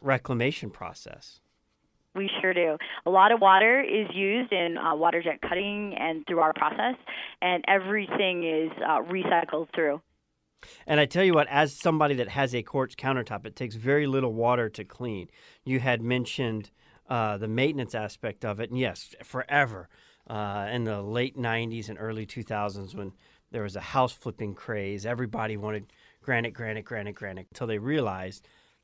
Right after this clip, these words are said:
Speaker 1: quartz is a superior product. It's not porous. As you mentioned, uh, it's not mined from the earth. The, the process is much different.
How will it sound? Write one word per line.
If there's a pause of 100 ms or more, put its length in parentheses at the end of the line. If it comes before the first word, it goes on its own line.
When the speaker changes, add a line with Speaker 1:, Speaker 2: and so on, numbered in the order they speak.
(280)
Speaker 1:
quartz
is
a
superior
product.
It's
not
porous. (320)
As
you
mentioned, (500)
uh,
it's
not
mined
from
the
earth. (320)
The,
the
process
is
much
different.